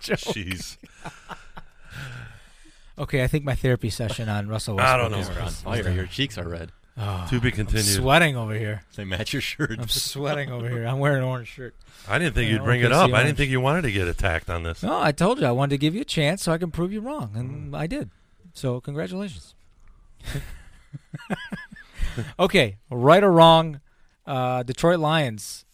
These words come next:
Speaker 1: Uh, the mood around the D right now is an interesting one. Um, N F L draft, all said and done, Steve,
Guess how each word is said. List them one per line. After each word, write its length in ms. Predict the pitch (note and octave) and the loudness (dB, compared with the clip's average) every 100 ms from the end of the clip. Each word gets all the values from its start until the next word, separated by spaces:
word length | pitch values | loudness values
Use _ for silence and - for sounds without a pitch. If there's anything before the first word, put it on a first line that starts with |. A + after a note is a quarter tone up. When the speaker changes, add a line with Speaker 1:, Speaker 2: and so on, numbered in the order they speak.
| _ | _
Speaker 1:
Uh, 320 | B2+ A#2 A#2 A2+ | -8 -6 -4 -4
the 100 | A#2 | -2
mood 260 | C3+ G#3 | 0 0
around 560 | B3 F3+ E3 D#3+ D#3 D#3+ - | 0 2 2 2 0 -6 -4
the 180 | C3+ | -2
D 220 | B2+ D#3+ F3 | 2 2 4
right 240 | B2 A#2+ | 2 0
now 460 | A#2 A2 B2+ D3+ C#3 | -2 -2 -4 -8 -12
is 440 | - C3+ B2 A2 B2+ - | -6 -4 -4 -6 -12 -12
an 140 | C#3+ | -10
interesting 500 | C#3+ - - A2 F#2+ | -10 -8 -8 -8 -10
one. 300 | G2+ F2+ F2 _ _ _ _ _ | -12 -14 -16 _ _ _ _ _
Um, 580 | B2+ A#2 A2+ G#2+ A2 G#2 _ _ _ _ _ _ _ _ _ _ _ _ | -10 -8 -6 -8 -10 -14 _ _ _ _ _ _ _ _ _ _ _ _
N 100 | C#3 | -2
F 120 | E3+ E3 | 0 2
L 100 | D3+ | 2
draft, 500 | C3+ D3 D3+ - - | 4 4 4 0 -8
all 160 | - D3 | 0 0
said 260 | - D#3 C#3 | 2 2 0
and 100 | C3+ | 2
done, 180 | C#3+ D#3 | 0 0
Steve, 520 | - D3+ D#3 - | 2 4 4 0